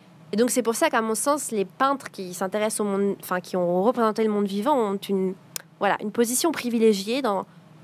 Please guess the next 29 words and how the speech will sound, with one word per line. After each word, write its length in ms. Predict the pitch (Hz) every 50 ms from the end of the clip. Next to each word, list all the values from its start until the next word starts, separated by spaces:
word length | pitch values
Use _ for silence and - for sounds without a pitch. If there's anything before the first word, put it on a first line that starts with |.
| - - - -
leur 240 | - 196 196 -
capacité 420 | - 226 208 185 208 - - 208 269
à 80 | 269 233
percevoir 680 | - 220 214 - - 220 202 185 202 208 214 240 254 - - - - - - - - - - -
le 100 | 208 208
fait 220 | 202 269 277 - -
que 280 | - 240 233 247 240 - - - -
les 160 | 214 208 202
formes 500 | 202 - - - 247 254 254 262 240 226
des 160 | 196 196 202 196
vivants, 500 | 185 208 202 180 208 233 285 330 302 262
donc 220 | 220 196 185 185
leur 240 | 190 180 - - -
corps, 380 | - 214 220 262 320 330 302 240 - _ - - - - - - - -
sont 280 | - - - 269 277 269
signifiants, 920 | 269 - 247 233 214 202 - - - 214 214 233 247 262 285 294 285 - -
euh, 180 | 190 185 180
racontent 400 | 180 185 190 185 - 233 247 226
leur 140 | 214 185 -
comportement, 600 | - 202 190 185 - - 202 202 196 202 220 247
leur 160 | 247 202 185
histoire, 520 | 185 180 - - - 170 160 165 190 226 226
leur 200 | 226 180 175 175
relation 480 | - 220 214 196 196 196 - - 214 208
au 40 |
monde 240 | 202 202 202 208 208
qui 100 | 208 214
les 160 | 202 185 190
entoure. 460 | 180 185 185 - - 208 254 247 -